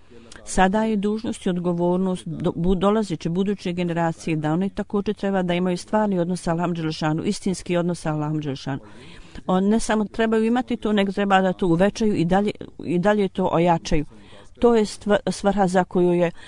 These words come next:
osnovan ovaj, ovaj, o, od-, odnos džemata Ahmedija i to, to je na, treba da bude naša prepoznatljivost da se razlikujemo od drugih. Inače, post, uče, klanjanje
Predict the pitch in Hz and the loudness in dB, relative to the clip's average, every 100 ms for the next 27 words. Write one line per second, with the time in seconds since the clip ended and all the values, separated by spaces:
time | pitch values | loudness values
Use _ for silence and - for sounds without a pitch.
0 | - - 196 - 185 165 160 170 165 160 | -6 0 0 0 -2 -2 -2 -2 -2 0
1 | 160 - - - - - - - 160 165 | -2 -4 -16 -20 -20 -20 -12 -2 2 4
2 | 160 - 165 160 - 170 175 - 180 175 | 4 4 2 2 2 2 2 2 2 0
3 | 165 185 180 175 175 - 160 165 156 170 | 0 0 4 4 2 0 -4 -2 -2 0
4 | 202 - - 190 - - 214 196 196 - | 0 -2 -2 -4 -4 -2 2 2 2 0
5 | 214 196 185 185 185 180 - 175 165 - | 2 4 4 4 2 2 2 0 0 -6
6 | - - 190 190 185 185 - 175 165 156 | -2 2 6 6 6 2 0 2 2 0
7 | - - - - - 180 180 180 180 175 | -8 -20 -20 -8 -4 0 4 2 2 0
8 | 160 160 - 214 226 - 196 - - - | 0 -2 0 0 0 -2 -4 -6 -18 -20
9 | - - - - 226 214 220 - 208 - | -20 -18 8 12 12 12 6 0 -6 -2
10 | 220 208 - - - - - 214 220 214 | -2 -2 -4 -14 -20 -6 0 2 4 4
11 | 208 | 2